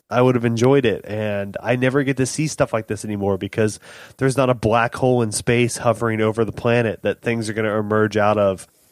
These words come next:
And there's not Iron Man suits flying everywhere, and there's no lightsaber, and, uh, I get to just enjoy this action movie that takes place with a little Cessna.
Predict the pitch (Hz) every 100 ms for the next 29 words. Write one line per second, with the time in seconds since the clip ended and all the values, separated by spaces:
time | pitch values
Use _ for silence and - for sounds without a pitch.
0 | _ 117 120 135 131 123 123 123 117 110
1 | 117 110 - 110 104 104 104 104 101 101
2 | 104 104 120 110 110 113 - 104 101 98
3 | 98 95 - _ _ _ _ - - -
4 | 120 101 95 - 120 120 - 113 117 117
5 | 110 117 120 120 104 104 - 127 113 104
6 | 101 - 120 107 - 113 110 110 107 104
7 | 104 - 117 120 104 80 78